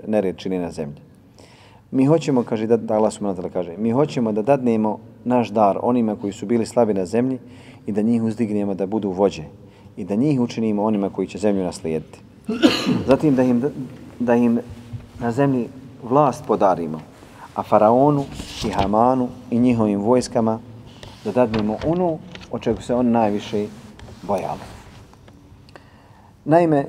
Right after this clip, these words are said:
faraon je znao da će se u njegovom, u njegovoj vladavini desiti čudo, to jeste da će se roditi dijete koje će ugroziti njegovu vlast. Naime,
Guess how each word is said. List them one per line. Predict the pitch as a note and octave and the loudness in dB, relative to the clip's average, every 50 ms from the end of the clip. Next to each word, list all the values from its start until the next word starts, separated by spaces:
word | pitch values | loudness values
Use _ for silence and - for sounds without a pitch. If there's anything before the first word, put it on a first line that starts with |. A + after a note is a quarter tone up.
| - - - - - - - - | -6 -14 -20 -20 -20 -20 -2 2
faraon | - A#2+ B2 B2+ B2 A#2 G#2+ G2+ F#2+ | 4 4 6 6 6 4 4 2 0
je | F2+ F2+ F2 | -2 -4 -6
znao | G2 G#2 A#2 B2 B2+ B2+ B2+ B2 B2+ B2+ - - - - | -4 0 0 2 2 2 0 -2 -4 -6 -10 -14 -10 -8
da | - G#2+ | -6 -6
će | - - G#2+ | -6 -8 -10
se | - - G#2 | -8 -6 -4
u | G#2 | -4
njegovom, | G#2 G#2+ A#2 A#2 A#2+ A#2+ A2+ G#2 G2 F#2+ - - - - - - - - - - - - - - | -2 -2 -2 0 0 0 0 0 -2 -4 -10 -14 -18 -20 -20 -20 -20 -20 -20 -20 -20 -20 -12 -6
u | A2 | -2
njegovoj | G#2+ A2 A#2+ A#2 A#2 A2 G2+ G2 F#2 F#2 F#2 | 0 0 0 2 2 2 2 0 -2 -2 0
vladavini | G2 G#2 G#2 A#2+ A2+ A2 A#2+ A#2+ B2 B2+ B2 - - - - - - - - - - - - - - - - - - - - - - - - - - - | 0 2 2 2 2 0 0 -2 -2 -4 -6 -10 -16 -20 -20 -20 -20 -20 -20 -20 -20 -20 -20 -20 -20 -20 -20 -20 -20 -20 -20 -20 -20 -20 -20 -20 -16 -4
desiti | G#2+ B2 B2 - - - - F#2+ - | 0 2 2 2 0 -6 -12 -14 -10
čudo, | - - B2+ A2+ A2 | -8 -6 -4 -2 -2
to | G2+ - - G2+ | -2 -2 -4 -2
jeste | G#2 A2+ A#2 A2+ - G#2+ | -2 -2 -2 -2 -6 -8
da | F#2+ | -10
će | - | -8
se | - G#2 | -8 -4
roditi | G2+ A2 A2+ A2 - - - - - | 0 0 0 0 -4 -10 -20 -14 -6
dijete | G#2+ G#2+ A2 A2 - A2+ | -4 -4 -4 -4 -6 -8
koje | - - F#2+ F#2 | -6 -6 -6 -6
će | F#2 - - | -6 -10 -12
ugroziti | - G#2+ G#2 A2 G#2 G#2+ - G2 | -6 -4 -2 -2 -2 -4 -8 -8
njegovu | F#2+ F#2+ G#2 G#2 G#2 G2+ F#2+ | -6 -4 -4 -2 -2 -4 -2
vlast. | F#2 G2 F#2+ F2+ F2 - - - - - - - - - - - - - - - - | 0 2 2 2 2 -2 -8 -18 -20 -20 -20 -20 -20 -20 -20 -20 -20 -20 -18 -8 -2
Naime, | G2+ G#2+ A2+ A#2+ B2 B2+ A#2+ | 0 2 2 2 2 0 -2